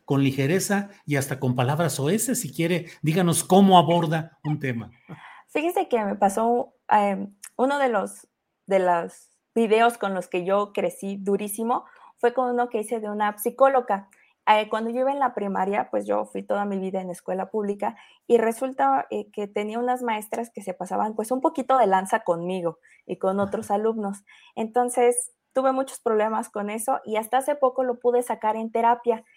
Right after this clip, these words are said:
Speaker 2: y dije, "Bueno, voy a hacer un video chistoso de esto". Armé un personaje de cero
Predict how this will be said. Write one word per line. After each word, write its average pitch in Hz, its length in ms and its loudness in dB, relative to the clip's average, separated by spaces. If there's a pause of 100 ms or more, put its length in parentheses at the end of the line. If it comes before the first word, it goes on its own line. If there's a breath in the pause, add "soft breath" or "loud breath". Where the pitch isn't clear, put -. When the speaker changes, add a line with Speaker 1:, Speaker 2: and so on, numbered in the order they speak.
(140 soft breath)
Speaker 2:
y - 100 -2
dije, 269 260 0
"Bueno, 453 340 0
voy 453 140 8
a 466 40 6
hacer 440 200 0
un 415 120 -2
video 330 280 2
chistoso 269 560 0
de 233 100 0
esto". 208 280 -8 (540 soft breath)
Armé 247 340 2
un 392 100 -4
personaje 277 640 2
de 226 100 4
cero 320 300 4